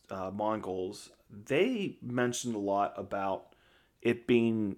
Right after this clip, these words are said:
to them, an, an effort question for the Hounds in, in, in Louisville. And I could not disagree more with that.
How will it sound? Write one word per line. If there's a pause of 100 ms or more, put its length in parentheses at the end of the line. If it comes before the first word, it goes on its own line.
(120)
to
them,
an,
an
effort (400)
question (140)
for (240)
the
Hounds
in,
in, (1080)
in
Louisville.
And
I (520)
could
not
disagree
more
with
that.